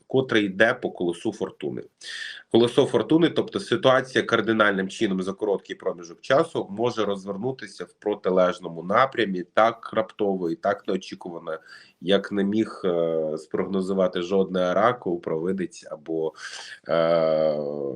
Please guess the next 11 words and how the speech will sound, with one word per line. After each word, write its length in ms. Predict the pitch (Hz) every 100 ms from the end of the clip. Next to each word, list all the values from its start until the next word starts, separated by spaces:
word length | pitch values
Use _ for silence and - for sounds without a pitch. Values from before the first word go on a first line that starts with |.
| 69 71 69 67 67 67 67 71 -
політичний 580 | 101 95 - 92 - 92
аналітик. 400 | 85 67 - - - - - - - -
Якщо, 840 | - 107 120 - - 165 170 175 170
е, 720 | 131 131 139 135 135 135 131
брати 760 | 135 143 139 139 135 135 131 110
найбільш 560 | 135 139 131 139 127 -
пікову 460 | - 143 - 117 113
критичну 600 | 131 123 160 170 - 139
фазу, 540 | - 123 117 113 113
вона 320 | 107 113 127
випадає 880 | 117 110 107 101 107 101 101 95 92